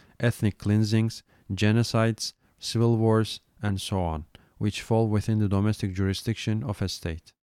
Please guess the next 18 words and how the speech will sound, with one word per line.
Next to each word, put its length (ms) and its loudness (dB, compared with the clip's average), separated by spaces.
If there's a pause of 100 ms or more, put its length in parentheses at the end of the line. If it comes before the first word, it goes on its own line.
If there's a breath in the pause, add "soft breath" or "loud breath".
(680)
In 160 4
the 120 6
near 280 6
history, 580 2 (280 soft breath)
gross 280 4
violation 580 4
of 140 0
human 260 4
rights 300 2
has 220 0
been 160 2
a 60 2
forefront 640 0
agenda 440 2
item 320 0
for 180 -2
international 720 0
society 720 -2